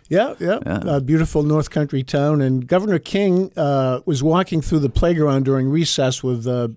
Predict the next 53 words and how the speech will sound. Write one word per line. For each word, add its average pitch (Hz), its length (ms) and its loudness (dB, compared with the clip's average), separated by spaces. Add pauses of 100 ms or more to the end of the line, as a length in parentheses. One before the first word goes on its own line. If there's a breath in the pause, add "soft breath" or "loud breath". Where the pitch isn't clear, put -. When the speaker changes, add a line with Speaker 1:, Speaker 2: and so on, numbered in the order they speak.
(220)
Speaker 1:
Bill 156 160 2
Stiles, 139 680 2
who 135 140 0
I 131 60 0
think 139 160 -2
was 127 100 -2
the 120 60 -4
governor's 127 380 -2
counselor 123 580 -4
from 120 220 -12
Groveton 123 360 -2
then. 127 240 -2 (300 loud breath)
So - 140 0
he - 20 6
was 160 120 2
walking 190 300 0
by, 165 280 4
and, 143 180 2
uh, 147 40 -2 (460)
we 170 160 2
kids 208 320 -2
were 143 60 0
playing, 185 400 2
and 131 100 -2
so, 135 360 0 (180)
uh, - 60 -10 (140)
we 160 200 -2
could 143 180 -4
tell 190 220 2
he 151 80 4
was 131 100 0
kind 147 220 0
of 120 80 -2
important 123 500 0
'cause 120 80 -6
he 135 80 0
had 131 100 0
an 123 60 0
entourage 127 560 0
walking 131 380 0
through 135 180 -6
the 117 100 -6
playground. 123 540 -2 (460 loud breath)
And 143 80 -4
we 147 80 2
said, 147 360 0
uh, 139 140 2 (300 soft breath)
"Who 247 160 2
are 254 40 2
you? 262 220 4
Who 214 160 2
are - 20 2
you?" 220 320 0